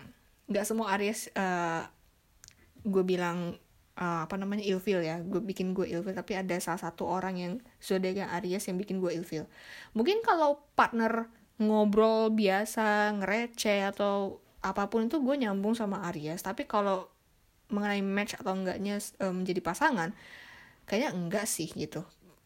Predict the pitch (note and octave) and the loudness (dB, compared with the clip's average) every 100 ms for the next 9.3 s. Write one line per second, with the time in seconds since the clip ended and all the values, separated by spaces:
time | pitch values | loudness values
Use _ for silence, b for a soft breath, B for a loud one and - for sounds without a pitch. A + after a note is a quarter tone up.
0 | - C4+ A#3+ A#3 C4+ F4+ F#4 E4+ D4+ E4 | -2 2 4 4 4 4 6 8 8 6
1 | F#4+ F#4+ - _ B B B B B _ | 4 2 0 _ B B B B B _
2 | A3+ A#3+ B3+ C4 C4+ C4+ C4+ B3+ C4 C#4 | 4 6 6 6 6 6 6 6 6 6
3 | F4 F#4+ B3 A#3 C4 B3 A3+ G#3+ G#3+ A#3 | 6 6 6 6 4 4 6 6 6 4
4 | E4 - G#4+ G#4+ A#3 A3+ A#3 - - - | 4 6 6 6 2 0 0 0 -2 -8
5 | - - - - - - - - - - | -8 -10 -12 -16 -16 -18 -18 -20 -20 -20
6 | - - - - - - _ - _ B | -20 -20 -20 -20 -20 -20 _ -20 _ B
7 | B B B B B B B B B B | B B B B B B B B B B
8 | B _ _ - _ - A#3 F4 D4+ C4 | B _ _ -20 _ -2 4 4 4 4
9 | E4 A#3 F#3+ | 2 2 -2